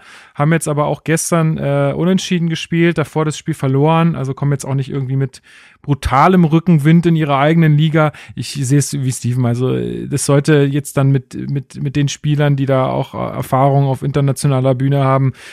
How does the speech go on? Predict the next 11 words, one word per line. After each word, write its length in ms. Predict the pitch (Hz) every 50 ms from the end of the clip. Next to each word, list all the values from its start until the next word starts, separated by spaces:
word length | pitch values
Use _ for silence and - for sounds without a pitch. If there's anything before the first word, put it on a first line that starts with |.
| - -
sollte 320 | - - 131 131 131 143
das 200 | 131 135 131 -
doch, 420 | - 139 127 131 131 127 127 127 135
äh, 40 |
definitiv 540 | 127 143 135 - 147 135 127 - 131 113 120
reichen. 600 | 123 120 127 139 151 - - 156 151 147 143 135
Dardai 260 | 131 131 131 135 131
hat 180 | 123 131 127 -
auch 160 | - - -
angekündigt, 720 | 113 135 139 139 135 - - 147 143 143 139 127 - - 143
äh, 280 | 135 127 127 127 127